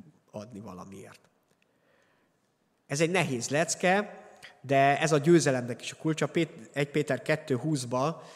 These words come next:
azt hiszem az előző, de milyen dicsőség az, ha kitartóan tűritek a hibátok miatt kapott verést.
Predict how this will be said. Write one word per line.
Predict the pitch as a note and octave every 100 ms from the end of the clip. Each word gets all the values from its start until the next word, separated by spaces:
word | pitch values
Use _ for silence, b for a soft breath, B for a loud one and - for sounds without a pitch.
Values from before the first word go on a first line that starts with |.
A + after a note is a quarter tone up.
| B B B2
azt | -
hiszem | A#2+
az | B2+
előző, | B2+ B2 B2+
de | C#3
milyen | D#3 G#3+ D#3+
dicsőség | E3+ - D3 A#2 A#2+ A2+
az, | G#2+ -
ha | A#2
kitartóan | F#3+ F#3+ D3 - B2 A#2+ A2+
tűritek | E3 C#3+ B2 A#2 A#2+
a |
hibátok | C3 D#3 C3 A#2 A2+ -
miatt | C3+ A#2 A2
kapott | A#2+ - G#2+
verést. | G#2 G#2+ G2+ G#2 -